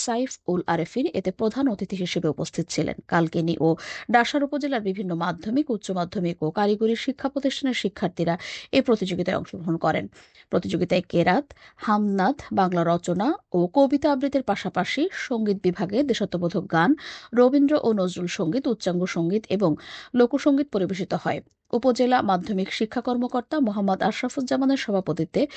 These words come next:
উপজেলা একাডেমিক সুপারভাইজার স্বপ্না আক্তার, সৈয়দ আবুল হোসেন একাডেমির ভারপ্রাপ্ত প্রধান শিক্ষক মোহাম্মদ ইউনুস আলী সহ অনেকে এ সময় উপস্থিত ছিলেন। আসন্ন ত্রয়োদশ জাতীয়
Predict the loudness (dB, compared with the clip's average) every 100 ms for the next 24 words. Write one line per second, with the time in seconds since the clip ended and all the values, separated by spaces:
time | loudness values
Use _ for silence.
0 | -14 -6 2 4 4 4 4 4 0 -2
1 | -2 -4 -8 -6 -2 0 0 0 -2 -2
2 | 0 -2 0 0 -2 -2 -2 -2 -18 -20
3 | -4 2 4 2 2 2 4 0 -2 -4
4 | -4 -2 -2 -4 -4 -4 -4 -2 -4 -4
5 | -4 -4 -4 -4 -4 -2 -2 -2 0 -2
6 | 0 2 4 2 2 0 0 -2 -4 -6
7 | -10 -2 4 4 4 0 0 -2 -4 -4
8 | -4 -2 -4 0 -2 -2 -10 _ _ _
9 | _ _ _ _ _ _ _ -20 -20 -20
10 | -20 -20 _ _ 2 2 2 2 2 2
11 | 0 2 -2 0 -2 0 -4